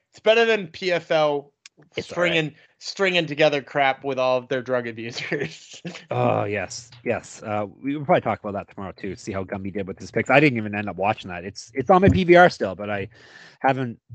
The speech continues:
Speaker 2: uh, didn't get to watching P F L. So, um, but yeah, so next, uh,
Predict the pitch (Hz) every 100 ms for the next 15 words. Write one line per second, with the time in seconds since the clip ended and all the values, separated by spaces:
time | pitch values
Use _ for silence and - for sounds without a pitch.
0 | - _ _ 110 107 127 120 117 120 -
1 | - 110 98 - 92 95 - 80 80 -
2 | 85 - 107 101 104 101 - - _ -
3 | 131 110 - - 131 135 - - 135 123
4 | 123 120 123